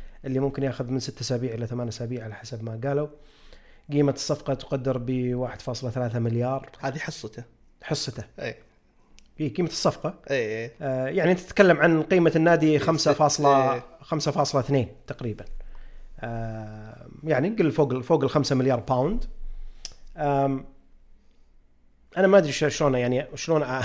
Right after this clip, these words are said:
Speaker 1: <laughs> عرفت اللي ممكن تجي الموضوع مانشستر يونايتد هذا من أكثر من جهة. أم، لا من ناحية الصفقة ولا من ناحية تبعات الصفقة وأهداف الصفقة و-، وإيش اللي ترجو منه من هالصفقة هذه، وهل هو فعليًا هذا بيفتح صفحة جديدة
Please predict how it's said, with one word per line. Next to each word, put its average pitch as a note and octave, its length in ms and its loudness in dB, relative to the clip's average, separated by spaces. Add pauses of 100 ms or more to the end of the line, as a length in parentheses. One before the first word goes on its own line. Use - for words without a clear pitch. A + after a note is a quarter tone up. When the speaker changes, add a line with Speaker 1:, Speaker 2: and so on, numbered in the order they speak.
(140)
Speaker 1:
<laughs> - 80 -10
عرفت E3 340 8
اللي D#3 220 4 (540)
ممكن G3+ 420 6
تجي F3+ 240 2
الموضوع D#3+ 340 4
مانشستر D#3+ 380 2
يونايتد D3+ 240 4
هذا C#3 160 4
من C3 80 2
أكثر B2 220 -4
من A2 100 -2
جهة. A2 240 -4 (920)
أم، A#2+ 540 -2 (460)
لا E3+ 220 6
من E3 120 6
ناحية E3 280 4
الصفقة D3+ 440 0
ولا C#3+ 180 6
من C#3 100 4
ناحية C#3+ 220 0
تبعات C3+ 520 0
الصفقة C3+ 440 -4
وأهداف C3 400 0
الصفقة C#3 520 -4
و-، C3+ 200 -2 (540)
وإيش D#3+ 640 4
اللي D#3+ 360 0
ترجو D3 840 2
منه D3 640 4 (100)
من A2 80 -6
هالصفقة A#2 440 -8
هذه، A#2+ 300 -8
وهل D3+ 320 2
هو D3 120 4
فعليًا C#3+ 460 0
هذا C3+ 220 0
بيفتح C#3 440 -4
صفحة - 360 -10
جديدة A#2+ 500 -8